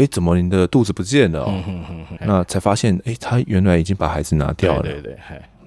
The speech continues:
Speaker 1: 了解。
Speaker 2: 所以他言-，言谈当中对这个鲁鲁充满了恨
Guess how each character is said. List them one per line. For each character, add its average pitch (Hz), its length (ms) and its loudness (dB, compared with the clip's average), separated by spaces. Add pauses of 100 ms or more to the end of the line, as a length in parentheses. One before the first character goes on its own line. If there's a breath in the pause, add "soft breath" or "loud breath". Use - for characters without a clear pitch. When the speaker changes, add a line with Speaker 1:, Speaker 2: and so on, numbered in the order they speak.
Speaker 1:
了 76 200 -4
解。 78 220 -6
Speaker 2:
所 - 140 -10
以 98 60 -4
他 104 300 -6
言-， 104 340 -4
言 117 220 0
谈 107 180 2
当 110 220 2
中 107 340 0 (160)
对 98 160 0
这 95 140 -8
个 85 220 -8 (120)
鲁 76 160 -16
鲁 76 220 -18 (420)
充 98 240 -6
满 73 200 -10
了 - 180 -18 (100)
恨 - 280 -4